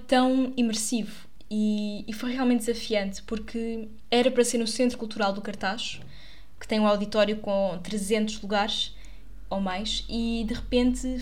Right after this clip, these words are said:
foi inundado e nós tivemos que fazer na Galeria José de Tagarro, que é o nosso espaço de ensaios, e, e adaptámos, fizemos o máximo para adaptarmos àquelas circunstâncias, que resultou muito bem, aliás,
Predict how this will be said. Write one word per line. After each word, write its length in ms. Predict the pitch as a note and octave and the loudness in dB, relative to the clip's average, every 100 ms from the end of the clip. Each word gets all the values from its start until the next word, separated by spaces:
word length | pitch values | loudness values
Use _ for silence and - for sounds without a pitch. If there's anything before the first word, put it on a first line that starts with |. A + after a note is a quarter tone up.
| - | 0
foi 220 | C4+ C4 | 4 4
inundado 520 | A#3 A#3 A3+ A3+ A#3+ - | 4 2 0 0 -2 -6
e 80 | A#3 | -2
nós 160 | A3 | -2
tivemos 420 | A3 A3 A3 A3 - | -2 0 0 -2 -6
que 140 | - | -6
fazer 320 | - G#3 G#3 | -4 -2 0
na 120 | A3 | -2
Galeria 360 | A3 A#3 A3+ A3 | 0 0 2 2
José 160 | G#3+ G3+ | 0 -2
de 60 | |
Tagarro, 360 | G#3+ G#3+ A3 - | -2 0 0 -2
que 140 | - | -6
é 40 | G3 | -6
o 40 | |
nosso 220 | G3 - | -4 -4
espaço 360 | - G#3+ G#3 - | -4 -2 -4 -4
de 80 | G#3 | -6
ensaios, 640 | G#3+ G#3+ G#3 A3+ - - - - - - - - | -4 -4 -4 -6 -10 -12 -12 -12 -12 -12 -12 -10
e, 640 | - B3 B3+ B3+ B3+ B3+ - | 2 6 8 6 4 0 -4
e 140 | - C4+ | 2 6
adaptámos, 840 | C4+ C4+ - C4 C4 C4 - - - - - - | 6 4 4 4 6 2 -2 -6 -12 -12 -12 -12
fizemos 540 | - A#3 C4 B3+ - - | -4 2 4 6 4 4
o 60 | B3 | 6
máximo 580 | B3 A#3+ B3 - C4 C4+ | 8 8 4 -2 -4 0
para 220 | B3+ A#3+ | 4 4
adaptarmos 440 | A3+ A3+ A#3 A#3 | 4 0 0 0
àquelas 300 | A#3 A#3 A3 | -2 -2 -2
circunstâncias, 760 | A3 G#3+ A3 A3 G#3 G#3 A3+ - | -2 -4 -4 -4 -4 -4 -4 -2
que 100 | - | -2
resultou 400 | B3 B3 - B3+ | 0 0 2 4
muito 300 | B3 B3 B3+ | 4 4 0
bem, 220 | G3+ G3+ | -4 -4
aliás, 480 | G3+ F#3+ G3 - | -6 -6 -8 -8